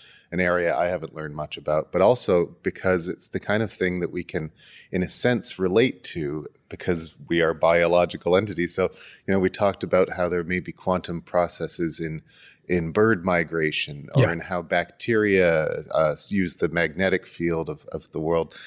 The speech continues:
Speaker 1: Uh, can you speak a little bit about how biology and, and theoretical physics are coming together in your own work and, and
Speaker 2: Okay. No, see, I, I should confess that I'm not an expert.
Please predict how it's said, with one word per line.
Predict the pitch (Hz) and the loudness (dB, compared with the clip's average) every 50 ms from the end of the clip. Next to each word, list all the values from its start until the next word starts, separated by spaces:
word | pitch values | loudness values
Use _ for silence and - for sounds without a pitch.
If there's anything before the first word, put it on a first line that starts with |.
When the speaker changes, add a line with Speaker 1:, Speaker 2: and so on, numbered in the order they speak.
| - - - _ | -20 -20 -8 _
Speaker 1:
Uh, | - 104 104 - 107 - | 0 2 2 2 0 0
can | - 127 127 | 0 2 2
you | 123 107 - - | 2 2 -2 -4
speak | - - - - 165 - | -6 -4 -2 -2 0 2
a | 170 | 4
little | 117 110 107 120 107 | 4 6 4 4 4
bit | 110 104 101 | 4 2 4
about | 92 95 92 90 - | 4 4 4 2 2
how | - - 110 98 95 - - - - _ _ _ _ _ | 0 0 2 2 2 2 -2 -6 -16 _ _ _ _ _
biology | 98 90 92 98 95 95 98 90 82 95 95 92 92 | 2 4 4 4 4 4 2 0 0 0 0 0 0
and, | 87 85 - - | 0 -2 -4 -6
and | 87 80 82 80 - | -8 -8 -8 -6 -2
theoretical | 92 87 82 82 82 80 85 - - 80 | -2 0 0 2 0 0 -2 -4 -8 -10
physics | - - - 87 76 90 92 - - - | -8 -4 -4 -2 0 0 -2 -2 -2 0
are | 85 78 78 | 0 -2 -2
coming | - - - 92 82 85 82 78 | -4 -4 -4 -4 -2 -4 -6 -8
together | - - 76 82 80 80 90 87 82 | -8 -4 -2 0 2 2 2 2 2
in | 76 76 | 0 -4
your | 73 73 76 76 | -6 -6 -4 -2
own | 78 92 95 95 95 | -2 0 -2 0 2
work | 95 98 98 98 - - - | 2 4 4 2 0 -2 -2
and, | 85 80 78 - | -2 -2 -2 -4
and | 82 80 78 76 73 - - _ _ _ _ - | -4 -4 -4 -6 -8 -10 -14 _ _ _ _ 0
Speaker 2:
Okay. | 160 143 123 - - - 175 180 190 | 0 0 0 -4 -10 -18 -16 -10 -8
No, | 185 175 131 117 - | -6 -6 -6 -6 -4
see, | - 190 175 - | -2 0 0 0
I, | - - 165 151 135 - - 123 139 151 | 0 -4 -4 -4 -4 -6 -8 0 2 2
I | |
should | 135 - - 127 - | 2 2 2 0 2
confess | - 151 180 156 214 185 156 | 2 2 4 4 4 4 4
that | 175 135 | 4 4
I'm | 135 127 120 | 4 2 4
not | 131 135 139 | 4 2 4
an | 147 123 | 4 2
expert. | 113 110 - - - 120 110 107 | 0 -2 -4 -6 -4 -4 -4 -4